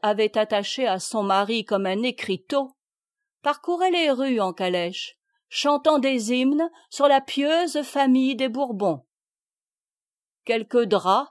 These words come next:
pendillant aux fenêtres des familiers de la cour impériale faisaient croire aux bons cosaques qu'il y avait autant de lis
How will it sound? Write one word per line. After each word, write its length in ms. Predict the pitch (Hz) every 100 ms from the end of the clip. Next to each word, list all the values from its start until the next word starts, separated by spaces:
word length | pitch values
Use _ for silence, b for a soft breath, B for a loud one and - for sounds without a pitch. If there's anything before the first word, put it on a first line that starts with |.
| -
pendillant 600 | 226 233 214 240 240 240
aux 140 | 220 214
fenêtres 640 | 226 226 226 269 - 247
des 160 | 220 220
familiers 680 | - 262 269 262 262 277
de 100 | 220
la 160 | 226 233
cour 280 | 233 277 254
impériale 720 | 302 294 277 240 247 240 269 - _ _ _
faisaient 400 | - 339 320 311
croire 720 | - 233 214 170 160 165 _ _ _ _ -
aux 180 | 214 196
bons 240 | 254 254
cosaques 600 | 254 240 233 294 - - 330 _ _ _ _
qu'il 180 | - 294
y 80 | 330
avait 240 | 330 359
autant 400 | 320 311 - 311
de 120 | 254
lis 480 | 262 277 294 - -